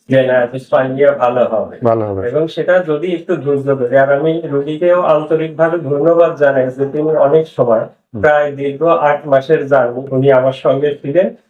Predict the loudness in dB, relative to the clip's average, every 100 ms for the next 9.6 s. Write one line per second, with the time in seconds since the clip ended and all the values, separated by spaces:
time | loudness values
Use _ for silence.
0 | _ -2 0 0 0 0 0 2 2 2
1 | 2 0 0 0 0 -6 -8 -10 -2 0
2 | 0 0 2 2 2 0 0 -4 -8 -8
3 | _ -6 0 2 2 2 0 -2 0 -2
4 | -2 -2 -4 0 2 2 2 2 2 2
5 | 2 2 2 2 2 4 2 0 -2 -4
6 | -4 -4 -6 -4 -2 -2 -4 -8 -14 _
7 | _ 2 4 2 -2 -4 -2 -2 -4 -6
8 | -4 -2 -2 -2 -2 0 0 0 -2 -6
9 | -8 -8 -6 -4 -6